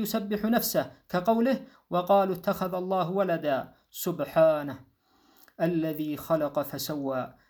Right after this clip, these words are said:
أي الذي خلق كل شيء من العدم فأتقن خلقه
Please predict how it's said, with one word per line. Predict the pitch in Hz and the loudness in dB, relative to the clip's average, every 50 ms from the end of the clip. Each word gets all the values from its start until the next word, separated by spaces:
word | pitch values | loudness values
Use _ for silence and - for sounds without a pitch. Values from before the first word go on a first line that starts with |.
| _ - | _ 2
أي | 196 202 233 233 | 4 4 6 6
الذي | 226 220 226 226 226 220 202 | 4 4 2 2 0 0 0
خلق | - 226 233 226 220 220 220 220 | 4 4 6 6 6 4 4 2
كل | 214 - 220 226 226 220 214 | 2 0 -2 -2 -2 -2 -2
شيء | - 220 226 233 - 226 226 | -2 0 0 0 0 2 2
من | 226 226 220 220 | 2 2 2 0
العدم | 208 196 202 233 220 214 196 160 131 127 - - _ - | 0 2 4 4 4 4 2 0 -2 -4 -10 -18 _ -4
فأتقن | - 202 - 220 220 220 - - - 220 214 208 202 | -2 0 2 0 0 -2 0 2 4 4 6 4 4
خلقه | 208 - 226 220 190 - 160 143 - | 2 2 2 2 2 0 -2 -2 -2